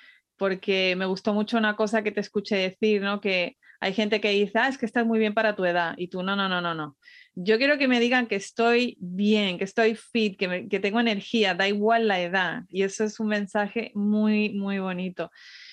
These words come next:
sobre todo, y, y es que da igual la edad, o sea, para cualquier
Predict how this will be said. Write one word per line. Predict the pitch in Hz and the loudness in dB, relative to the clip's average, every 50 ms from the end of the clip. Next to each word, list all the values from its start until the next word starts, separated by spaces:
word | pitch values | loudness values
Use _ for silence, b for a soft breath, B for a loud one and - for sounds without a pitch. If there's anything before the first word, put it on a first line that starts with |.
| B B B | B B B
sobre | - - 214 208 208 208 202 | -2 2 2 4 4 4 4
todo, | 208 233 247 262 285 294 247 | 4 2 4 4 2 2 2
y, | - 233 | 0 0
y | - - 247 254 | 0 2 2 0
es | 262 269 | 2 2
que | 330 | 2
da | 330 359 | 2 4
igual | 339 285 254 208 | 4 2 2 2
la | 185 175 170 | 2 0 2
edad, | 180 226 240 226 - - - - | 2 0 0 0 -2 -6 -10 -10
o | 180 | -6
sea, | - 185 180 | -6 -4 -2
para | - 180 180 180 | 0 -2 -2 0
cualquier | - 180 175 180 180 226 226 233 240 240 247 | 0 0 -2 0 0 0 2 2 0 -2 -4